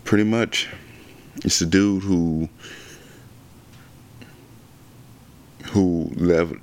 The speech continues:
a normal life in, um, Tokyo or Japan, and, um, he was getting ready to go out on a little lunch, um, date with his, with some of his colleagues and his girlfriend or whatever,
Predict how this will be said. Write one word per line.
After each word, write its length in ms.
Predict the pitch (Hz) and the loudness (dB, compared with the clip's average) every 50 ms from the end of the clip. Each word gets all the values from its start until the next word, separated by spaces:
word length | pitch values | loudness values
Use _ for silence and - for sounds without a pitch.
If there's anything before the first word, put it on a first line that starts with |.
| - - | -6 -2
a 60 | 80 78 | 0 2
normal 380 | 78 80 82 85 85 82 76 | 2 2 2 2 2 2 2
life 240 | 78 80 82 - - | 2 2 0 0 0
in, 300 | 82 78 76 76 73 69 | -2 0 0 0 0 0
um, 540 | 71 71 69 67 69 69 73 - - - - - - - | 0 0 -2 -2 -2 -4 -6 -8 -8 -10 -16 -20 -20 -8
Tokyo 480 | - - 85 76 - 85 80 78 82 - - - - - - - - - - - - | 0 2 2 2 4 2 0 0 0 -4 -10 -18 -20 -20 -20 -20 -16 -14 -8 -4 -2
or 80 | - | -2
Japan, 560 | - - - - - 82 78 78 78 80 90 - - - - - - - - - - - - - - - - - - - - - - - - - - - - | 0 0 0 0 0 0 0 0 -2 -4 -6 -10 -16 -20 -20 -20 -20 -20 -20 -20 -20 -20 -20 -20 -20 -20 -20 -20 -20 -20 -20 -20 -20 -20 -20 -20 -14 -4 0
and, 320 | - 78 76 73 73 69 69 | 0 2 2 2 0 0 2
um, 440 | 67 71 73 67 67 67 67 67 - - - - - - - - - - - - - - - - | 2 2 0 0 -2 -4 -6 -6 -10 -12 -20 -20 -20 -20 -20 -20 -20 -20 -20 -20 -20 -18 -12 0
he 80 | - 85 | 2 2
was 200 | 82 78 76 76 | 2 2 0 -4
getting 360 | 76 76 - - 82 62 67 | -4 -2 2 0 2 2 4
ready 180 | 76 82 80 73 | 2 2 2 0
to 60 | 76 | -2
go 180 | - - 71 - | 0 -2 0 0
out 200 | - - - - - - - - - - - - - - - - | -2 -4 -4 -8 -8 -10 -16 -14 -14 -14 -14 -14 -16 -14 -6 -2
on 200 | - 73 73 71 | 0 0 2 2
a 140 | 71 71 71 | 2 2 2
little 340 | 71 71 76 78 76 73 71 | 0 2 0 0 2 0 0
lunch, 460 | 69 76 85 87 87 - - - - - - - | 0 0 0 0 0 0 -2 -4 -4 -4 -8 -8
um, 440 | - 78 71 69 - - - 67 69 73 | -6 -4 -2 -2 -2 -2 -2 -4 0 2
date 280 | - 73 76 67 - - | 2 2 2 0 0 0
with 180 | 73 73 73 | 0 0 2
his, 340 | 80 76 69 - - - - - - - - - | 2 0 0 0 -6 -8 -10 -12 -18 -20 -10 -2
with 440 | - 65 64 - - - - - - | 0 0 0 0 -4 -10 -16 -8 -4
some 180 | - - 78 78 | -2 0 2 2
of 40 | |
his 120 | 73 69 - | 0 0 0
colleagues 640 | - - 71 73 71 71 69 71 69 69 71 - | 0 0 2 2 2 2 0 0 0 -2 -2 -2
and 440 | 69 69 67 67 67 65 - - - - | 0 0 0 0 -2 -2 -4 -8 -8 -4
his 200 | - - 69 71 | -2 -2 -2 0
girlfriend 520 | - - 67 67 65 - - 67 67 65 64 | 0 2 2 2 2 0 -2 -2 -2 -2 -2
or 60 | 64 | 0
whatever, 420 | 67 67 67 67 64 67 67 - | 0 2 2 2 0 0 -4 -6